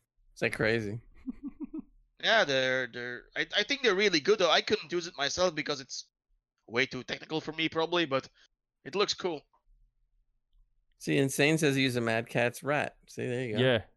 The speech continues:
Speaker 2: Oh, and then Irish said worst buy was the Mad Catz Rat. Batteries died too quick.
Speaker 1: <laughs>
Speaker 2: But that
Speaker 1: Oh,
Speaker 2: did
Speaker 1: well.
Speaker 2: used to be a thing, didn't it? That was a major thing when they first come out with the wireless stuff. You'd be like, "I don't wanna get
Speaker 1: Yeah.
Speaker 2: a wi-,"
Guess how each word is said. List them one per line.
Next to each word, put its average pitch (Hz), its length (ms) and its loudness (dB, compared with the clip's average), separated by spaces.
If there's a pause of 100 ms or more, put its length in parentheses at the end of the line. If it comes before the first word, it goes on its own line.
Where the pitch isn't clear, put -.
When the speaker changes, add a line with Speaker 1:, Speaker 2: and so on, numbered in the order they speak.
(100)
Speaker 2:
Oh, 123 260 0
and 120 120 2
then 127 140 4
Irish 139 340 4
said 120 240 0
worst 131 360 4
buy 117 260 4
was 107 160 -2
the 113 80 -4
Mad 107 240 0
Catz - 300 -6
Rat. 107 340 -4
Batteries - 420 0
died 110 320 0
too 104 160 -6
quick. - 380 -8 (680)
Speaker 1:
<laughs> - 140 -12
Speaker 2:
But 160 360 0
that 220 120 4
Speaker 1:
Oh, 143 40 0
Speaker 2:
did 262 120 6
Speaker 1:
well. 254 80 4
Speaker 2:
used 233 160 4
to 202 60 -4
be 202 100 6
a 185 60 8
thing, 208 280 2
didn't 180 200 2
it? 113 160 2 (180)
That 175 120 4
was 190 100 2
a 185 40 4
major 196 360 4
thing 190 260 4
when 147 140 4
they 147 80 2
first 151 260 2
come 156 140 0
out 160 140 4
with 127 80 -2
the 113 40 2
wireless 113 340 2
stuff. - 260 -6
You'd 135 120 -2
be 151 60 -2
like, 143 160 4
"I 143 80 -2
don't 175 160 2
wanna 165 120 2
get 156 60 6
Speaker 1:
Yeah. 135 60 6
Speaker 2:
a 117 60 0
wi-," 151 160 -4